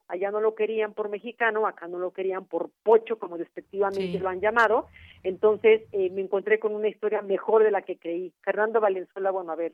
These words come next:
Speaker 1: yo vi a Fernando Valenzuela ganar la Serie Mundial de
Speaker 2: Ujú.
Speaker 1: mil novecientos ochenta y uno con mi papá ahí al lado.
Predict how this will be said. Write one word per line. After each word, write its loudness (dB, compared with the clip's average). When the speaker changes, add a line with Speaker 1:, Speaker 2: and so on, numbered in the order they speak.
Speaker 1:
yo -2
vi -2
a 0
Fernando -12
Valenzuela -6
ganar -2
la -4
Serie -8
Mundial -4
de 0
Speaker 2:
Ujú. -6
Speaker 1:
mil -6
novecientos -6
ochenta -6
y -2
uno 2
con -2
mi -4
papá 0
ahí 2
al 2
lado. 2